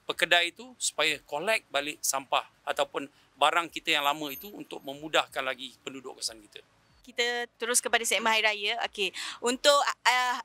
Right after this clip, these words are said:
Speaker 2: aktiviti Hari Raya, apa yang Y B akan lakukan?
Speaker 1: Aktiviti raya dah, pertamanya dah tentulah sembahyang sunat Hari Raya. Ah, saya, insya-Allah, saya akan, ah,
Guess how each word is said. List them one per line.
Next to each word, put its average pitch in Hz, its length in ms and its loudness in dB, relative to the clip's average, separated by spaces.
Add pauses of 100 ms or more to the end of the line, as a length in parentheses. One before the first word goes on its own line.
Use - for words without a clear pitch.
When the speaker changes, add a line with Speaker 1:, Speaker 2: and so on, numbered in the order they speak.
Speaker 2:
aktiviti 339 560 -2
Hari 311 320 6
Raya, 294 480 2
apa 269 400 6
yang 294 240 4
Y 269 240 6
B 285 160 -4
akan 262 320 6
lakukan? 240 400 -2 (1300)
Speaker 1:
Aktiviti 208 640 4
raya 254 480 4
dah, 185 200 4
pertamanya 170 640 2
dah 165 40 0
tentulah 156 400 2
sembahyang 139 280 0
sunat 139 280 -4
Hari 127 80 -4
Raya. 143 320 -2 (440)
Ah, - 400 -20
saya, 147 440 2
insya-Allah, 156 320 4
saya 147 160 2
akan, 139 320 0
ah, 127 240 2